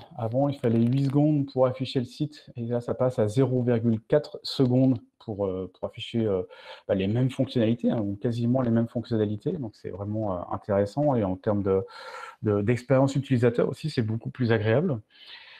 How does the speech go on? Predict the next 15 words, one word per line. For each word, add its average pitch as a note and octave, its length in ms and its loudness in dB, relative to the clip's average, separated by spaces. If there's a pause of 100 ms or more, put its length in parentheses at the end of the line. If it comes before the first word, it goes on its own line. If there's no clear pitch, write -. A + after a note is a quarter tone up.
(340)
L'estimation D#3 640 2
de F3 120 0
gaz D#3 360 4
à D3+ 60 6
effet C#3+ 240 2
de C#3 60 -4
serre, E3+ 360 2 (360)
alors A#2 280 -2
ça, E3+ 140 -4
c'est D3+ 140 -6
calculé C#3 480 -4
avec, A#2 300 -4
euh, A2+ 300 2
Eco D3 320 -4
Index, C3+ 380 -2